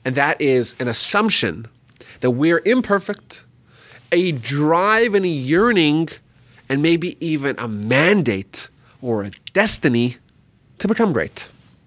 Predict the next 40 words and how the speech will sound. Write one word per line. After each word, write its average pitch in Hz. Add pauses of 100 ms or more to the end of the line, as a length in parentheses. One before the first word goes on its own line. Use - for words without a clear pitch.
(340)
That's 151
what 170
Musar 120
is. - (580)
And 127
everything 214
between 196
that 151
and 139
the 131
whole 180
process 156
and 123
everything 170
that 147 (580)
is 147
an 127
obstacle, 156
an 123
impediment, 165
and 143
all 214
that 196
is 160
part 170
of 147
the 131
wisdom 160
of 147
Musar 165
to -
try 127
to 107
navigate. 95 (2250)
And 170
I 175
think 247
it's -
worthwhile 180 (420)
to 151